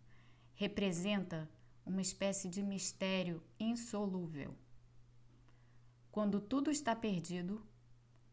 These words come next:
o homem preserva os sapatos. Esse pequeno e breve ato,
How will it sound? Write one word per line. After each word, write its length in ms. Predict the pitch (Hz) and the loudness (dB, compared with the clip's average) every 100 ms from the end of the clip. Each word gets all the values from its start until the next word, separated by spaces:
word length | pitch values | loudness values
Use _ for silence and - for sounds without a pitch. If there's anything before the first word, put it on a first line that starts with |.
| - - | -16 -4
o 100 | 175 | 0
homem 320 | 196 214 208 | 2 0 0
preserva 600 | 208 185 165 185 175 180 | 2 2 4 2 0 -2
os 40 | |
sapatos. 880 | - 190 190 147 135 - - - - - - - - - - - - - - - - - - - - - - - - - - | 0 0 0 -4 -6 -10 -12 -10 -12 -16 -20 -20 -20 -20 -20 -20 -20 -20 -20 -20 -20 -20 -20 -20 -20 -18 -18 -18 -20 -8 0
Esse 260 | 233 - | 4 4
pequeno 540 | - 226 - 262 311 294 | 2 0 4 4 6 6
e 80 | |
breve 500 | 170 190 202 196 180 | 6 6 6 6 4
ato, 540 | 170 190 185 - 156 | 4 4 4 -2 -6